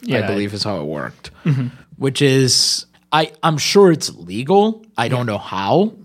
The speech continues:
Speaker 1: but I'm sure it
Speaker 2: Probably.
Speaker 1: is. Um, I think it, if I remember correctly, they also mentioned that, so you couldn't bring a lunch with you,
Speaker 2: Mm-hmm.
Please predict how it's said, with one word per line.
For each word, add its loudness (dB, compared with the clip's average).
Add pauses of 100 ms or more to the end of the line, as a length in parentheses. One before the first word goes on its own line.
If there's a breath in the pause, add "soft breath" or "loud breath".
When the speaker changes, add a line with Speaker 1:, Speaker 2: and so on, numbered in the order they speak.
Speaker 1:
but 0
I'm -2
sure 0
it -2
Speaker 2:
Probably. -2
Speaker 1:
is. -2 (760 soft breath)
Um, -2
I 0
think -2
it, -2 (200)
if -2
I 2
remember 0
correctly, 0
they 0
also 0
mentioned -2
that, -2 (240 loud breath)
so 0
you 2
couldn't 2
bring 2
a -2
lunch -2
with -2
you, -4
Speaker 2:
Mm-hmm. 0